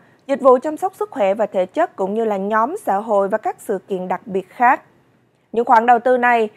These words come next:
giúp cho người cao tuổi và toàn thể cộng đồng xích lại gần nhau hơn thông qua những dịch vụ, hoạt động và chương trình,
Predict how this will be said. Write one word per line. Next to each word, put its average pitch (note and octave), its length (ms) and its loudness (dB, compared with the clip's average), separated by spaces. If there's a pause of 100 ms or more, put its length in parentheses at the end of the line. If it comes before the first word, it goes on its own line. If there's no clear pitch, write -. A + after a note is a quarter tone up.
(200)
giúp D4+ 180 -2
cho C#4 100 0
người B3 200 2
cao A#3+ 240 4
tuổi G#3+ 300 2
và C4 120 0
toàn B3 460 4
thể A3+ 120 -4
cộng A3 240 -2
đồng A3 200 2
xích - 260 -8
lại G3+ 200 0
gần G3 300 -2
nhau A3+ 200 2
hơn B3+ 320 4 (340)
thông B3 180 0
qua A#3 180 6
những A3 240 -2
dịch A#3 140 -2
vụ, G#3+ 340 4 (220)
hoạt C4 220 -2
động B3 240 4
và A3+ 100 0
chương B3 220 -4
trình, A3 300 0